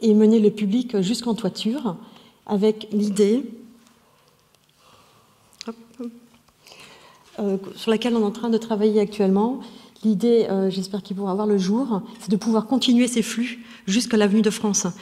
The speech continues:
C'est avoir un véritable bâtiment où tous les flux se croisent, aussi bien d'une manière, euh, parallèle à la Seine qu'en profondeur, euh, vers, euh, le treizième arrondissement.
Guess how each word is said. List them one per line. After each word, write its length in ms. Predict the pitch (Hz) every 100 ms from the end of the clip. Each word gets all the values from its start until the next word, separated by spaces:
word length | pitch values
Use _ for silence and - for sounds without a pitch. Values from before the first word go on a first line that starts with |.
| -
C'est 160 | -
avoir 220 | 202 220 202
un 80 |
véritable 760 | 185 190 247 233 240 233 196 190
bâtiment 480 | 208 208 220 226 254
où 160 | 208
tous 180 | - 254
les 120 | 254
flux 240 | - 254 254
se 160 | -
croisent, 480 | - - 214 254 185 - - 220
aussi 220 | - 220
bien 160 | 233
d'une 160 | 214 208
manière, 540 | 214 220 214 202 180 180 - -
euh, 80 | 185
parallèle 640 | 190 226 226 220 208 196 202
à 80 | 202
la 120 | 190
Seine 420 | 180 226 247 262 262 - - -
qu'en 180 | 220
profondeur, 840 | 220 - 214 - 208 214 226 240 240 202
euh, 80 | 185
vers, 320 | 208 220 202
euh, 100 | 185
le 80 | 196
treizième 340 | 208 190 208
arrondissement. 560 | 185 185 180 - 175